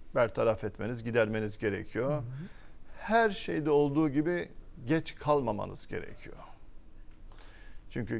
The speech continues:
Speaker 1: geç kaldığınızda bir takım yapılar geri dönmemek üzere kayboluyor. Örneğin, eğer tablo ilerlerse, nasıl ki erkeklerde özellikle başın ön tarafındaki saçlardan başlayarak bir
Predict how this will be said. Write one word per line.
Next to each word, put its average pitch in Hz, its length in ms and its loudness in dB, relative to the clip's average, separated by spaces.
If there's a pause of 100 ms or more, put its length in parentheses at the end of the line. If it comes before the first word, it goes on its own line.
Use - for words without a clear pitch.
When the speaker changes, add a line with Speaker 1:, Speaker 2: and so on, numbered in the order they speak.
Speaker 1:
geç 165 280 4
kaldığınızda 120 1000 4 (240)
bir 156 280 -2
takım 117 440 2 (240)
yapılar 127 440 2
geri 127 320 -2
dönmemek 120 440 0
üzere 143 240 -2
kayboluyor. 110 580 0 (200)
Örneğin, 107 440 2 (960)
eğer 143 340 8
tablo 156 300 4
ilerlerse, 131 840 2 (960)
nasıl 151 480 2
ki - 200 -2
erkeklerde 117 640 4 (200)
özellikle 123 680 8 (1160)
başın 131 380 4 (100)
ön 151 160 6
tarafındaki 120 680 -2
saçlardan 113 680 2
başlayarak 110 500 0
bir 117 120 -4